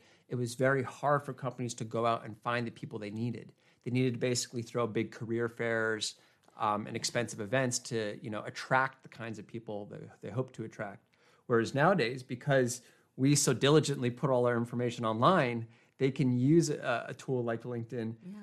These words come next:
Speaker 1: to quickly filter through the thousands, millions, hundreds of millions, even billions of people, um, and find the, the best matching candidates and reach out to them directly.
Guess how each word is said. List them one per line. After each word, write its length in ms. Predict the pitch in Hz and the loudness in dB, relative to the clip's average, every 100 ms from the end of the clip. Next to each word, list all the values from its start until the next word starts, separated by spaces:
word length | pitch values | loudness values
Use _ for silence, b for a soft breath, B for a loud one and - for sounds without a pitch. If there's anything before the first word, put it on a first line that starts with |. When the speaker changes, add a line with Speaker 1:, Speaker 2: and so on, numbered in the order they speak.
| 190 | -4
Speaker 1:
to 240 | 123 117 - _ | -2 -2 -6 _
quickly 340 | 180 175 131 | 0 0 -4
filter 520 | 123 160 160 131 127 127 | 0 -2 0 -6 -6 -10
through 480 | - 143 139 135 - - - _ | -10 -4 -4 -4 -8 -18 -20 _
the 80 | 120 | -14
thousands, 640 | 110 - 139 143 123 117 | -10 0 2 2 0 -2
millions, 480 | 127 160 165 143 113 | 2 4 4 0 -4
hundreds 400 | 117 180 208 151 | -4 -2 0 -4
of 40 | 123 | -6
millions, 520 | 107 107 98 - - | -8 -10 -14 -18 -18
even 200 | - 127 | -6 -4
billions 400 | 110 147 151 127 | 2 4 4 0
of 100 | 120 | -4
people, 500 | - 123 - 101 95 _ b b b b b _ | -10 -12 -6 -8 -8 _ b b b b b _
um, 420 | 113 107 104 107 - _ - | -2 -2 -4 -6 -8 _ -6
and 240 | 120 113 | -4 -4
find 520 | - 123 120 120 123 | 0 2 2 0 -4
the, 280 | 120 110 110 - | -8 -8 -10 -14
the 60 | |
best 380 | - 127 120 - - | 0 0 0 -6 -6
matching 360 | 127 120 120 | -4 -4 -10
candidates 480 | 107 120 123 151 147 | -8 -6 -4 -4 -4
and 180 | - 113 | -6 -4
reach 220 | 120 120 | -4 -4
out 140 | 110 110 | -8 -8
to 60 | |
them 140 | - 101 | -14 -14
directly. 440 | 101 - _ - | -14 -18 _ -20